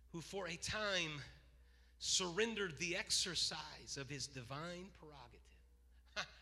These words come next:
<laughs> willingly surrendered it, his exercise of divine prerogative, in order to die for mankind on a cruel cross.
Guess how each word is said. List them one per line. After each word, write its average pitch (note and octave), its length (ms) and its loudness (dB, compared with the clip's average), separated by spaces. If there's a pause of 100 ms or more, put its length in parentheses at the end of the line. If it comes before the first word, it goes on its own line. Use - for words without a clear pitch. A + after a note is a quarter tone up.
<laughs> - 120 -20
willingly C#4+ 600 6
surrendered E3+ 600 -4
it, A#2+ 140 -16 (680)
his F3 220 -2
exercise E3 880 -4
of D3 80 -4 (140)
divine G#3 680 0 (420)
prerogative, E3 480 -4 (640)
in D#3 160 0 (120)
order C3+ 400 0
to C3+ 140 -10 (100)
die C#3 380 -6 (120)
for A#2+ 120 -10
mankind C3+ 880 -10 (640)
on A#2+ 100 -4
a - 200 -4
cruel C3 340 -2
cross. G#2+ 640 -4